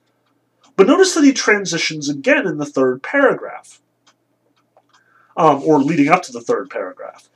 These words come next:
"Add up all the rivers never swum in, cakes never eaten, and by the time you get my age, Will, it's a lot missed out on." But then you console yourself, thinking, "The more times in, the more times properly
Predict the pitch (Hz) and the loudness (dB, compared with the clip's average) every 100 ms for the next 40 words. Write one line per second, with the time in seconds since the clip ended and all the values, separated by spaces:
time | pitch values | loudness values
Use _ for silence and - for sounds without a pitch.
0 | _ _ - 196 247 - 220 185 180 190 | _ _ 2 6 6 8 4 4 2 2
1 | 185 180 160 160 - 160 165 160 160 170 | 0 0 -2 -2 -4 -4 -2 -4 -6 -6
2 | 151 - 151 147 151 151 147 143 139 - | -6 -4 -4 -2 -2 -2 0 0 0 -2
3 | 151 143 156 143 143 135 131 135 135 131 | -4 -2 -2 -2 2 2 2 0 0 0
4 | 131 123 - 123 - 196 151 139 151 156 | -4 -4 -6 -12 -2 0 2 0 0 0
5 | 156 208 262 262 233 - 185 170 262 285 | 0 4 4 4 -2 -8 -8 0 4 4
6 | 185 135 127 120 131 269 277 185 151 143 | 2 -2 0 -2 0 -2 -2 -4 -6 -6
7 | 151 143 - 196 180 151 156 151 143 143 | 2 2 2 -2 -6 -6 -6 -4 -2 -2
8 | 151 135 135 139 131 127 120 | -2 -6 -4 -4 -2 -4 -10